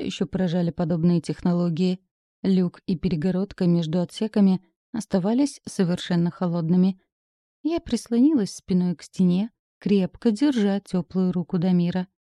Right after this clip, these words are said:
В углу комнаты валялся ошейник, который Раш в последний момент снял с моего мальчика. Я прямо выдохнула, потому что теперь сыну не грозила ужасная смерть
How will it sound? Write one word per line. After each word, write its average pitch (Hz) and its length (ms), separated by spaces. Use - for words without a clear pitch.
В 175 180
углу 170 220
комнаты 196 460
валялся 175 460
ошейник, 190 560
который 214 360
Раш 190 240
в - 100
последний 185 500
момент 214 380
снял 185 340
с - 120
моего 185 280
мальчика. 185 600
Я 208 220
прямо 185 320
выдохнула, 185 580
потому 185 340
что - 180
теперь 185 300
сыну 185 320
не 180 160
грозила 190 560
ужасная 180 480
смерть 202 460